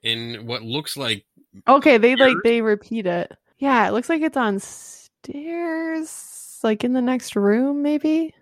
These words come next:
Speaker 1: I think this is just a, I, I don't like what they're doing here. They have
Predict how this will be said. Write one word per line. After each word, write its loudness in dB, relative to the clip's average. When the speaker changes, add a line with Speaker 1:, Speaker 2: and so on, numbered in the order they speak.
Speaker 1:
I -14
think -10
this -8
is -8
just -10
a, -10
I, -2
I -2
don't -4
like -2
what -10
they're -6
doing -6
here. -10
They -2
have -2